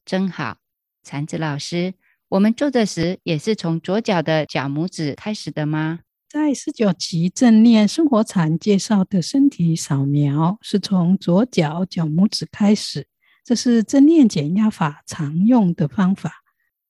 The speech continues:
Speaker 2: 那因为这一次呢，我们是要坐着练习，我们要从头顶开始。其实不论是从头顶开始，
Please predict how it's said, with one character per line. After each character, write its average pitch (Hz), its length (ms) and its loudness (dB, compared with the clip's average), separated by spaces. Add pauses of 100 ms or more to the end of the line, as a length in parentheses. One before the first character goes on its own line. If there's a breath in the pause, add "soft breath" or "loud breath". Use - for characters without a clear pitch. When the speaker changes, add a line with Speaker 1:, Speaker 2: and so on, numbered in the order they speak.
Speaker 2:
那 247 140 4
因 294 240 8
为 311 180 8
这 285 160 2
一 285 60 4
次 - 240 0
呢， 220 200 6
我 165 200 2
们 160 100 0
是 - 160 -2
要 185 280 4
坐 214 220 2
着 - 140 -2
练 202 320 2
习， 156 600 -4 (400)
我 170 120 0
们 180 160 2
要 202 180 4
从 180 540 0
头 196 320 4
顶 180 340 -2 (120)
开 190 240 0
始。 160 320 -10 (840)
其 220 220 -4
实 208 380 -4
不 - 180 -6
论 277 300 0
是 262 320 -4
从 190 400 -4
头 180 240 -2
顶 165 300 -4
开 196 280 -4
始， 156 360 -10